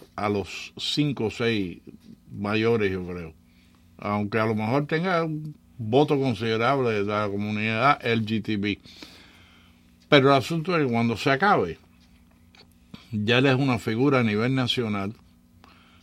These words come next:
Es una persona que puede lanzarse como candidato para gobernador de Indiana, ¿no? O para buscar un asiento en el Congreso por Indiana.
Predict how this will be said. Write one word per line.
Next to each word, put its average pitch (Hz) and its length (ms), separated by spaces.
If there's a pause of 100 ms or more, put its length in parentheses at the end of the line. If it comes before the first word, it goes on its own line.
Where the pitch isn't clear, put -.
Es 107 140
una 131 240
persona 135 420
que 117 100
puede 117 220
lanzarse 123 680 (800)
como 113 280
candidato 110 600
para 110 140
gobernador 104 500
de 120 80
Indiana, 107 500 (1080)
¿no? 104 280 (460)
O 107 180
para 98 140
buscar 117 440 (580)
un 117 200
asiento 120 480
en 107 80
el 101 40
Congreso 107 520
por 104 180
Indiana. 110 520